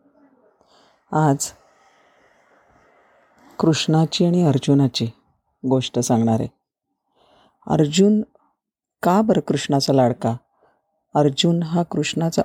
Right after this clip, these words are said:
अत्यंत लाडका होता आणि का, त्याच्याविषयी आपण जाणून घेऊ.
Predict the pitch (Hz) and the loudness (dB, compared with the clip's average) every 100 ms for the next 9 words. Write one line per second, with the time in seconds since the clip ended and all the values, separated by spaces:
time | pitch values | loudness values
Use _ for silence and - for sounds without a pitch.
0 | - - - _ - 190 208 208 208 202 | -4 -8 -12 _ 0 2 2 0 2 2
1 | 147 127 - 139 - 139 - _ _ _ | 2 2 -2 -4 -6 -8 -8 _ _ _
2 | _ _ _ 208 247 - 220 190 143 - | _ _ _ -2 -2 0 0 0 -2 -10
3 | _ _ _ 160 156 165 147 - 151 135 | _ _ _ 0 2 2 2 2 2 2
4 | 135 131 - _ _ _ _ - 127 120 | 0 -2 -4 _ _ _ _ -2 2 2
5 | 120 127 127 | 2 0 -4